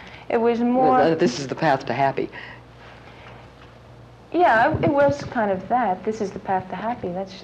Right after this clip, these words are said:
Speaker 1: that's true. But, uh, it was like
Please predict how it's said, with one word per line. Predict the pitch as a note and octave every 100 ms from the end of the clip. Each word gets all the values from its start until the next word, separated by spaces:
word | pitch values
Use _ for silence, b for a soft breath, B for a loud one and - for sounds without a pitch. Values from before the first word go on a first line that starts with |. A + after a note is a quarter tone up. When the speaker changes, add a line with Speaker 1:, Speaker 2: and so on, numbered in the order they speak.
| -
Speaker 1:
that's | A3 -
true. | - - G3+ F#3 F#3 G3
But, | G3 F#3+ B B B B B B
uh, | - A3 G#3 G3+
it |
was | G#3+ G#3+ G#3+ - - - - -
like | A3+ G3+ G3 G3